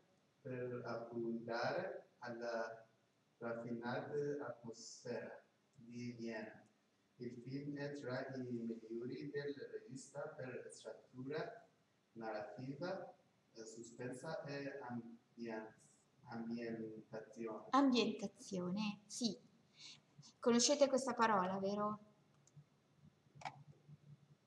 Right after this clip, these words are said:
Speaker 2: Mm? Suspense.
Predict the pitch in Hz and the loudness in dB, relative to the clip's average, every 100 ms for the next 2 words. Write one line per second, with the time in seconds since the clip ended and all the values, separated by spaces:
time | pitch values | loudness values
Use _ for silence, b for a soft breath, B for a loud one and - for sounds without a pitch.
0 | - - - 135 - 214 233 - - - | -18 -14 -12 -10 -2 2 2 0 -6 -20
1 | - - - - - _ _ - _ - | -20 -20 -20 -20 -20 _ _ -20 _ -20
2 | - - - - - 143 - 151 - - | -18 -20 -20 -20 -20 -20 -20 -20 -20 -20
3 | - - - - - - - - - - | -20 -20 -20 -20 -20 -20 -20 -20 -20 -20
4 | - - 262 247 - 214 202 - | -14 -2 0 2 0 -4 -6 -10